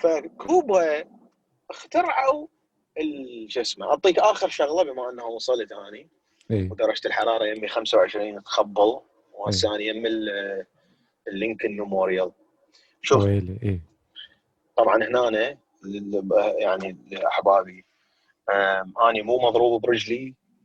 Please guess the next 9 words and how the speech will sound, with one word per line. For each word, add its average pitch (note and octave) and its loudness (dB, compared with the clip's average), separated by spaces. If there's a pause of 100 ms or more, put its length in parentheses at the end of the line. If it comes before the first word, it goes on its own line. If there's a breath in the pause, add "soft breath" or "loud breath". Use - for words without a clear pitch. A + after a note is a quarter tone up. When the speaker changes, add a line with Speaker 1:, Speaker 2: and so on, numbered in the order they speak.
Speaker 1:
من G2+ -4
ضربة G2+ 2
طلقة G2+ 2
بإيدي، G2+ 0 (520)
رجلي B2+ 0
صار - 0
بيها F#2 -2
خلل. G#2 0
المهم، C3+ 4